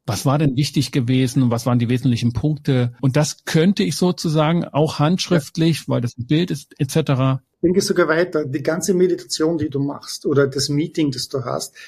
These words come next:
Speaker 2: lässt du aufzeichnen, Sprachaufzeichnung machen, das gleich in Text umgewandelt wird und dann lässt du es gleich zusammenfassen in die wichtigsten Punkte. Das heißt, du musst keine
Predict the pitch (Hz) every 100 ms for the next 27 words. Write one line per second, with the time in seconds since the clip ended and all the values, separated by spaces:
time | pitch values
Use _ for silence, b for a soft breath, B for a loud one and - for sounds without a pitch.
0 | B B 143 156 - - 170 156 156 -
1 | 143 - - 143 143 131 - 139 131 190
2 | - 147 - 151 151 147 - 208 202 B
3 | - 139 - 139 147 160 - 262 151 151
4 | 160 156 - - 160 156 131 131 135 131
5 | 156 - - B B B 156 156 147 151
6 | 165 160 - - - 151 - 135 147 156
7 | 156 147 147 160 151 135 151 - - -
8 | 131 151 135 - 131 151 156 165 175 196
9 | 202 - 160 175 175 175